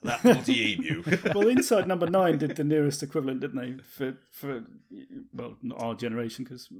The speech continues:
Speaker 2: we, we were old enough to see that, I guess. But that's the latest version of that sort of thing,
Speaker 1: Yeah.
Speaker 2: isn't it? Their live, live episode.
Speaker 1: But that was done right. It was done sort of, it's a live
Speaker 2: Mm.
Speaker 1: episode, and you generally thought things were going wrong
Speaker 2: Yeah.
Speaker 1: with the transmission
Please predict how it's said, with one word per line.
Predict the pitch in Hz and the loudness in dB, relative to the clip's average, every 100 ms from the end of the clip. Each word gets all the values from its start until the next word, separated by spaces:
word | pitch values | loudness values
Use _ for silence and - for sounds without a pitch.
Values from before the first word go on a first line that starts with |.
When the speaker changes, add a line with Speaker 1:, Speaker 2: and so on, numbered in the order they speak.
| - | -18
Speaker 2:
we, | - 117 135 | -14 -12 -12
we | 143 117 | -10 -8
were | 113 117 | -6 -6
old | 123 117 | -6 -6
enough | 117 | -10
to | - | -8
see | 120 | -8
that, | 120 | -8
I | |
guess. | - 123 | -10 -14
But | - 131 - - - - | -12 -14 -14 -20 -20 -4
that's | 139 135 | -4 -2
the | 123 | 0
latest | 127 113 135 127 | 2 0 -6 -6
version | 123 117 - | -2 -2 -2
of | 117 | -8
that | 120 - - | -8 -12 -16
sort | - | -18
of | - | -6
thing, | 110 | -4
Speaker 1:
Yeah. | 82 | -4
Speaker 2:
isn't | - | -6
it? | - | -10
Their | 117 | -10
live, | 117 117 117 113 - | -10 -10 -12 -18 -14
live | 117 117 | -12 -10
episode. | 117 - - - _ _ _ _ _ _ _ _ _ _ _ | -12 -16 -16 -16 _ _ _ _ _ _ _ _ _ _ _
Speaker 1:
But | 170 | 4
that | 190 | 4
was | 196 | 2
done | 196 180 | 0 2
right. | 190 156 107 | 4 4 2
It | 143 | -2
was | 135 | -4
done | - 160 | -2 -2
sort | 151 156 | -2 -6
of, | 143 123 - | -6 -8 -10
it's | 131 | -8
a | 120 | -2
live | 151 175 | 0 2
Speaker 2:
Mm. | 131 | 0
Speaker 1:
episode, | 110 104 92 101 107 110 - - - | -4 -6 -4 -2 -2 -6 -10 -16 -8
and | 127 123 | -4 -4
you | 131 120 | -4 -8
generally | - 147 147 143 | -6 -6 -4 -8
thought | - 131 113 - | -6 -4 -4 -8
things | - 127 120 110 - - _ - | -8 -6 -6 -8 -10 -12 _ -10
were | 120 | -4
going | 127 113 | -2 0
wrong | 110 107 | -2 -4
Speaker 2:
Yeah. | |
Speaker 1:
with | 104 | -6
the | |
transmission | - 110 104 - 98 - 80 | -6 -6 -4 -6 -8 -6 -8